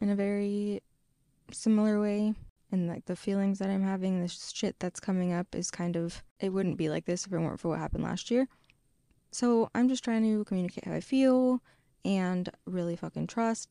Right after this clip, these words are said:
that, you know, the person I'm with will be there to support me <laughs> and reaffirm that I'm not being abandoned,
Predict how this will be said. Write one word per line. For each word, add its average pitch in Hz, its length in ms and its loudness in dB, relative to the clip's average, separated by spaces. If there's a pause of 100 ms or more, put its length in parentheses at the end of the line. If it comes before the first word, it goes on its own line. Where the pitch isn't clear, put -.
that, 151 560 -4 (420)
you 190 140 -6
know, 180 260 -6 (600)
the 190 80 -4
person 180 260 -2
I'm 277 160 6
with 226 240 2 (380)
will 185 100 -2
be 180 180 0
there 214 500 0
to 247 120 -8
support 262 400 -2
me 202 400 -4 (240)
<laughs> - 880 -18
and 190 640 -6 (540)
reaffirm 214 600 -2
that 190 140 -4
I'm 170 240 -6
not 185 340 -6
being 349 260 -4
abandoned, 233 1000 2